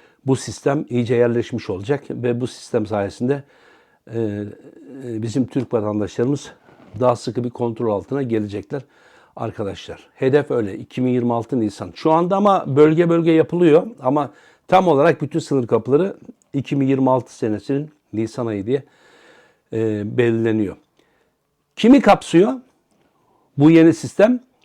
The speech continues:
Avrupa Birliği vatandaşı olmayan ve Schengen ülkesinde kısa süreli doksan gün altı seyahat eden herkesi kapsıyor.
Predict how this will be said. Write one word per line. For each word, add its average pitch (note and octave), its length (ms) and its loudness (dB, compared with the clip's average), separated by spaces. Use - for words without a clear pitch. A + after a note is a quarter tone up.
Avrupa G3 460 2
Birliği F#3 240 2
vatandaşı F3+ 600 0
olmayan D#3+ 720 2
ve G#2+ 100 -2
Schengen D3+ 460 2
ülkesinde D#3 520 -2
kısa - 260 -4
süreli D3 480 -2
doksan E3+ 500 0
gün D3 220 0
altı C3 520 0
seyahat D#3 560 0
eden D#3 140 0
herkesi C#3+ 400 -2
kapsıyor. A#2 440 -4